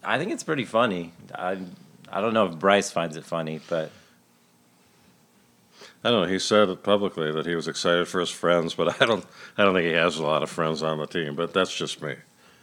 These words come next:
Speaker 2: I, I,
Speaker 1: You,
Speaker 2: you
Speaker 1: I,
Speaker 2: know.
Speaker 1: you have more inside knowledge than me. I don't know.
Speaker 2: And if anybody tried to connect the dots, it's really not a personal conversation that I had with the former member of the Washington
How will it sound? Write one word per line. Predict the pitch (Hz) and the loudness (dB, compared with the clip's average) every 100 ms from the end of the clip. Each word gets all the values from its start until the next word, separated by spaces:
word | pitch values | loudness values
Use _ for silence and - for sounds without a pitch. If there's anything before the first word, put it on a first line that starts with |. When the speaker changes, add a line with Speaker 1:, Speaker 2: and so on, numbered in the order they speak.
| _ | _
Speaker 2:
I, | 90 | 2
I, | 90 78 85 | 4 4 2
Speaker 1:
You, | 82 85 _ _ - _ _ _ 90 | 0 -6 _ _ -20 _ _ _ -4
Speaker 2:
you | 87 | 2
Speaker 1:
I, | 95 95 | 2 2
Speaker 2:
know. | |
Speaker 1:
you | 101 107 | -2 0
have | 107 | 0
more | 98 95 | 0 -2
inside | 92 92 90 85 | -2 -2 -2 0
knowledge | 87 82 76 | -2 -4 -6
than | 82 | -10
me. | 80 78 | -8 -6
I | 78 | -6
don't | 80 80 | -6 -6
know. | 80 78 _ _ _ - | -8 -10 _ _ _ -6
Speaker 2:
And | 101 98 92 92 87 - _ _ _ 95 | -2 0 0 -4 -10 -18 _ _ _ -4
if | 123 | 0
anybody | 113 104 104 95 | 2 2 2 2
tried | - 101 92 | 4 4 4
to | 95 | 2
connect | - 90 87 92 | -2 0 0 -2
the | |
dots, | 82 80 82 82 85 | 0 2 2 0 -6
it's | 76 - | -10 -6
really | 95 92 87 | -2 -2 -2
not | 85 85 | -2 -2
a | |
personal | - 90 - 87 | -4 -6 -4 -6
conversation | 87 80 82 - 82 80 82 | -4 -6 -6 -8 -8 -8 -8
that | 73 | -6
I | 80 | -4
had | 78 82 | -2 -4
with | 80 - | -6 -10
the | |
former | - 82 80 80 | -8 -6 -4 -4
member | 80 78 80 | -4 -4 -4
of | 78 | -4
the | |
Washington | 78 80 82 73 80 78 | -4 -6 -6 -8 -10 -12